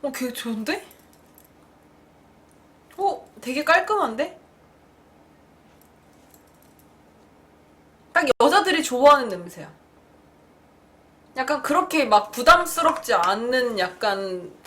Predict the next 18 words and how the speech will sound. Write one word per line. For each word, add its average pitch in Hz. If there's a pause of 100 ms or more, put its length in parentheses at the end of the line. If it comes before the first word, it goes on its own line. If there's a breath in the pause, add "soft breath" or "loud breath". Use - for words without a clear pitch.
(240 loud breath)
부담스럽지는 294
않은데 196
약간 180
뭐라 202
그래야 185
되지? 247 (300 loud breath)
약간 214
그 196 (340)
되게 196
여자들이 240
좋아할 247
만한 202 (880 soft breath)
약간 214
깔끔한 339
스킨 -
냄새는 415
또 294
아닌데? 196